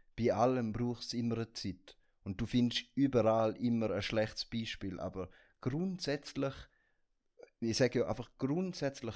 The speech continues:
könnte sich's verbessern, das Label. Einfach mal ganz neutral gesehen. Das heisst ja nicht, dass dann,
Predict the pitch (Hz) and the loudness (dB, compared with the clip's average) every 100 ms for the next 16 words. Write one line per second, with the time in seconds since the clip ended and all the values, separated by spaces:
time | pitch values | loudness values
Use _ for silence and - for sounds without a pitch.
0 | - 127 170 - 127 - - _ _ _ | -2 -2 -2 -6 -8 -10 -16 _ _ _
1 | 113 101 92 - 90 - - _ - 101 | -4 -2 -4 -6 -10 -12 -16 _ -4 -2
2 | 95 87 78 71 - _ _ _ _ _ | -2 -4 -6 -12 -16 _ _ _ _ _
3 | _ _ _ - 127 131 131 127 123 - | _ _ _ -4 -4 0 2 2 0 -6
4 | _ _ _ _ _ - 117 127 131 - | _ _ _ _ _ -2 0 0 -2 -8
5 | - - _ 98 107 107 98 95 95 - | -12 -18 _ -4 -2 -2 -2 -2 -4 -6
6 | 87 - 101 110 - 110 110 113 - 113 | -10 -4 -2 -2 -2 -6 -6 -8 -6 -6
7 | 104 101 | -6 -8